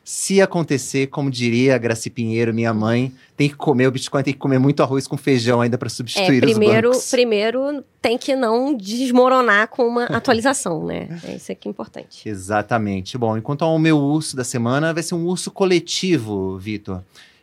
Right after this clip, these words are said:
Speaker 1: Eu vou dar o prêmio aqui, essa menção desonrosa,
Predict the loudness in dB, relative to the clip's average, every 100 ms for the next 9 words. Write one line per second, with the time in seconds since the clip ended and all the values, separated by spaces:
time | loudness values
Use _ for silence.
0 | -12 -8 -8 -6 0 2 4 4 4 2
1 | 2 0 -2 -2 0 2 0 -2 -4 -4
2 | -6 -4 -6 -6 -6 -6 -8 -6 0 2
3 | 2 -4